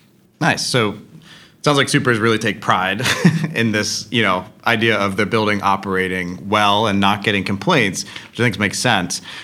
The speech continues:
Um, I'm curious how, you know, as you're alluding to the energy usage and, and how that's rated and, and scaled and, and with Local Law ninety-seven now carbon emissions, do you think that pride will translate or, or how do you think, how do you envision sort of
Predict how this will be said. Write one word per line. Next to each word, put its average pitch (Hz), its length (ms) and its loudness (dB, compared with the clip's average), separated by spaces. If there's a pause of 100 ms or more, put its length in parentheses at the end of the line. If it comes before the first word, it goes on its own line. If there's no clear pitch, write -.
(140)
Um, 101 240 2
I'm 117 140 2
curious 120 760 0
how, 95 460 0 (100)
you 92 80 -8
know, 87 80 -8
as 85 80 -10
you're 92 80 -6
alluding 98 280 0
to 98 120 -6
the 87 300 -10
energy 98 720 0 (240)
usage 107 920 0
and, 98 160 -4
and 101 100 -4
how 104 140 2
that's 117 220 2 (220)
rated 98 320 0
and, 87 360 -6
and 90 260 -8
scaled 98 380 -2
and, 90 180 -6
and 87 220 -8
with 85 120 -10
Local 98 240 -4
Law 95 60 0
ninety-seven 95 540 -2
now 90 160 -2
carbon 110 320 0
emissions, 90 560 -4 (400)
do 107 80 2
you 117 120 4
think 117 460 0
that 113 240 0
pride 101 360 2
will 98 120 0
translate 117 640 2
or, 110 120 4
or 104 120 2
how 123 160 4
do 131 80 2
you 123 100 2
think, 117 520 -2
how 123 180 -2
do 139 80 4
you 139 40 4
envision 107 480 2
sort 101 220 -2
of 95 340 -4